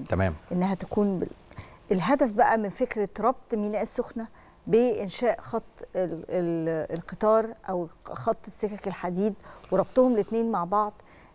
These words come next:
Speaker 2: ده حاجة يعني أعتقد إن ده يمكن لأول مرة هتبقى موجودة عندنا؟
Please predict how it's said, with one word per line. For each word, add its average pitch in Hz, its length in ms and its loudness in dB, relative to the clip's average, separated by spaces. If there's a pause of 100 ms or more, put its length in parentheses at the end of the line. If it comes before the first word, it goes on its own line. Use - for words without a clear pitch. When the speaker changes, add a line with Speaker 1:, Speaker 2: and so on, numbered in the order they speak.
Speaker 2:
ده 240 380 4
حاجة 226 640 4
يعني 170 680 -4
أعتقد 202 400 -2
إن 208 120 0
ده 208 80 4
يمكن 226 460 2
لأول 220 340 4
مرة 240 140 2
هتبقى - 280 -4
موجودة 202 300 -4
عندنا؟ 233 320 -2